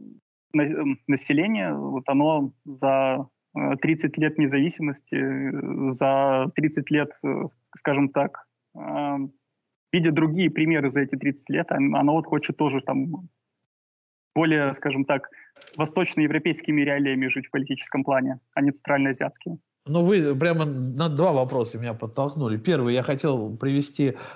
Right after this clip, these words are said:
Speaker 2: э, пример, э, беседы с вашим коллегой белорусским, Вадимом Боровиком, поможет, по-моему, да?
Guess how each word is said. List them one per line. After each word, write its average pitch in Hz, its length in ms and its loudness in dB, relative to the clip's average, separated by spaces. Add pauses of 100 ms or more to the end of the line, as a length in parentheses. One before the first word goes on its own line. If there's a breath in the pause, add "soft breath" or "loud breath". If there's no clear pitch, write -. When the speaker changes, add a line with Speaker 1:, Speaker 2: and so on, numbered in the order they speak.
(160 loud breath)
Speaker 2:
э, 110 300 2
пример, 151 380 2
э, 113 280 0
беседы 131 540 0
с - 180 -10
вашим 117 560 0
коллегой 175 440 2
белорусским, 117 640 -2
Вадимом 131 360 0
Боровиком, 139 480 0
поможет, 117 540 -4
по-моему, 117 480 0
да? 151 240 2